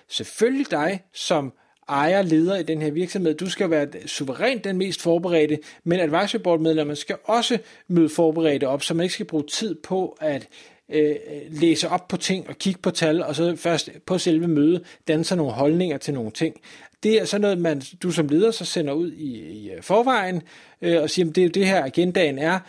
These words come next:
Der er de her tal, der er de her rapporter, der er sket de her ting. Så nu har I lige en uges tid eller et eller andet til at, at forberede jer på det. Det kan være, at I kommer på nogle, øh, tanker undervejs, og så tager vi så dem, når vi mødes på det her møde."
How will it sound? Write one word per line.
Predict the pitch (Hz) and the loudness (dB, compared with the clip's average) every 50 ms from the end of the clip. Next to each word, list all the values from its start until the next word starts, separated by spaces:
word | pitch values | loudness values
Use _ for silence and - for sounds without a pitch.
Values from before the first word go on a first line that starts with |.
| - - - _ - | -20 -20 -10 _ -2
Der | 160 | 0
er | 156 | 0
de | 151 - 196 185 | 0 -2 -2 -2
her | 165 185 170 | 0 0 0
tal, | 143 - - 165 170 185 180 | 0 0 0 -2 0 0 0
der | 190 | -2
er | 170 | -2
de | 175 185 185 | 0 0 0
her | 185 170 | 0 2
rapporter, | 151 135 - - 160 160 165 165 165 | 0 -2 -2 0 2 2 2 2 0
der | 160 156 | -2 -4
er | 131 | -4
sket | - - - 214 190 170 - - | -4 -4 -4 -4 -6 -6 -6 -6
de | - 185 | -4 -2
her | 165 165 151 127 | 0 2 0 0
ting. | - - - 208 214 214 - - - - - - - - - _ - - | 0 0 0 0 0 0 -4 -14 -20 -20 -20 -20 -20 -20 -20 _ -14 -10
Så | - - - 185 175 | -6 -2 0 2 2
nu | 180 190 | 2 2
har | 190 180 180 185 170 | 2 2 0 2 2
I | 175 165 | 2 2
lige | 156 170 180 196 180 | 2 2 0 0 0
en | 175 160 | 2 2
uges | 147 139 135 - | 2 0 0 -4
tid | - - 208 190 151 143 | -4 -4 -2 -2 -2 -2
eller | 151 147 147 | 0 2 2
et | 151 | 2
eller | 160 160 151 | 2 2 2
andet | 147 156 165 - | 0 0 0 0
til | - 175 | 0 0
at, | 160 151 147 135 127 123 - 127 | 0 0 0 -2 -4 -4 -6 -8
at | 127 | -6
forberede | - - 165 165 165 175 185 165 151 139 | -2 2 2 2 4 4 2 2 2 2
jer | 131 | 0
på | 127 - 165 165 165 | -2 2 4 4 4
det. | 170 160 | 4 2
Det | 160 151 | 2 2
kan | 151 151 | 2 2
være, | 151 151 | 2 4
at | 151 | 2
I | 151 | 2
kommer | - - 156 147 131 | 2 0 -2 -2 -2
på | 123 - - 143 | -4 -4 -4 -4
nogle, | 139 123 117 117 117 123 - 113 | -2 -2 -4 -6 -8 -10 -12 -12
øh, | 120 120 117 | -10 -10 -8
tanker | - - 156 143 151 151 - 170 | -6 -4 -4 -4 -4 -2 -2 -2
undervejs, | 139 139 135 131 123 139 147 147 143 - - - - - - | -2 -2 -2 -2 -2 -2 -2 -2 -4 -8 -10 -12 -16 -16 -10
og | - 147 139 | -6 -4 -2
så | - 165 | -2 -2
tager | - - 175 151 151 | 0 0 0 0 0
vi | 151 151 | -2 0
så | - 160 | 0 0
dem, | 151 151 147 147 151 147 - - _ | 2 2 2 2 2 -2 -6 -8 _
når | - 160 | 0 2
vi | 143 151 | 4 4
mødes | 143 135 131 139 147 143 - | 2 4 2 2 0 0 -2
på | - | -6
det | 147 139 123 | -6 -6 -4
her | 131 135 | -6 -6
møde." | 127 123 110 95 90 92 | -4 -4 -4 -4 -4 -8